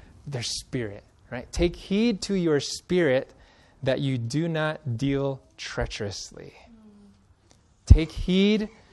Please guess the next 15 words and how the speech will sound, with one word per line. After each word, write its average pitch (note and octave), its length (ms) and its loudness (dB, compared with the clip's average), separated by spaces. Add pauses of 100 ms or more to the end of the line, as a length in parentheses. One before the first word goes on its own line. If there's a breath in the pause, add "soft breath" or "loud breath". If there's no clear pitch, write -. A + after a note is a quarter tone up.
(260 soft breath)
to - 140 0
your D#3 120 4
spirit. C#3 380 0
Can F3 100 -4
we G3+ 60 -2
just F3 240 -2
sit D#3+ 160 2
on C3+ 160 -4
that B2 180 -6
phrase? A2+ 300 -6
"Take - 260 0
heed F3+ 540 -4
to - 120 -6
your D3 140 0
spirit." C3+ 500 -4